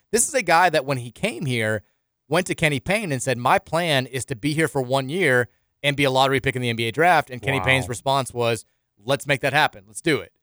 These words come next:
Speaker 1: And neither <laughs> one of them lived up to that end of the bargain last season.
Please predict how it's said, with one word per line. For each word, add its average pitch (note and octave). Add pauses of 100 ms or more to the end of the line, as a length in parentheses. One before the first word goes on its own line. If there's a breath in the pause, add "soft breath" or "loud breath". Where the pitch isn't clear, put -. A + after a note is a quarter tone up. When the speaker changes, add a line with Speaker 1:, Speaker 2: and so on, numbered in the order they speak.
(260)
Speaker 1:
And B2+ (200)
neither E3
<laughs> -
one D3+
of E3+
them E3+
lived F3+
up F3+
to E3
that E3+
end F3
of D3
the C#3
bargain D3+
last C3
season. B2+